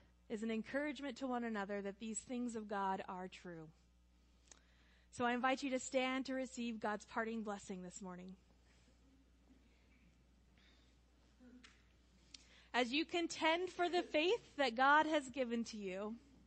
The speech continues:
the one who testifies to all of these things says, "Truly, I am coming soon." Amen. Come, Lord Jesus. May the grace of our Lord Jesus Christ be with all of his saints,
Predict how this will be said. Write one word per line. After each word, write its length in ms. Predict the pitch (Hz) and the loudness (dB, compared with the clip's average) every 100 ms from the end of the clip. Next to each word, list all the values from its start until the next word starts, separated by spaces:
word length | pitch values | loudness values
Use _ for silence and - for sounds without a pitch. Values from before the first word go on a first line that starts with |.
| - - - - - - - | -20 -20 -20 -20 -20 -20 0
the 100 | 262 | 4
one 300 | 277 320 359 | 8 10 10
who 160 | 349 339 | 8 4
testifies 800 | - 359 359 370 349 330 320 320 | 6 8 8 4 8 10 8 6
to 160 | 311 262 | 4 8
all 260 | 294 359 | 10 10
of 80 | 349 | 10
these 240 | 349 339 | 6 2
things 480 | - 311 294 285 285 | 2 2 2 2 0
says, 320 | - 233 220 | 0 0 0
"Truly, 640 | - - 359 349 339 339 330 - - | -4 -2 0 2 2 0 -2 -8 0
I 160 | 262 247 | 2 4
am 180 | 220 | 2
coming 380 | 208 - 285 294 | -2 -2 -2 -2
soon." 480 | - 226 190 180 180 - _ _ - _ _ - - - | -2 -4 -4 -8 -12 -16 _ _ -20 _ _ -20 -20 -6
Amen. 640 | 214 214 226 233 196 180 170 - _ _ - - - - | -2 0 0 0 0 -6 -10 -18 _ _ -20 -20 -20 -12
Come, 520 | - 285 294 302 302 - | 0 2 4 2 -2 -4
Lord 520 | 269 247 247 247 247 220 | 0 4 4 2 -2 -6
Jesus. 800 | 214 208 196 185 202 - - - - - - | -4 -4 -4 -8 -12 -14 -16 -18 -20 -8 2
May 100 | 247 | 2
the 140 | 269 | 4
grace 560 | 214 254 294 349 381 294 | 0 2 4 4 4 2
of 180 | 269 | 4
our 160 | 269 269 | 6 6
Lord 300 | 269 254 254 | 6 2 2
Jesus 360 | - 262 247 - | -2 -6 -6 -6
Christ 480 | 247 220 220 - | -2 -2 -2 -4
be 220 | 214 247 247 | 0 2 2
with 160 | 214 | 2
all 260 | - 247 302 | 4 6 8
of 100 | 320 | 6
his 180 | 330 - | 0 0
saints, 560 | 202 180 - - - | -4 -4 -10 -14 -14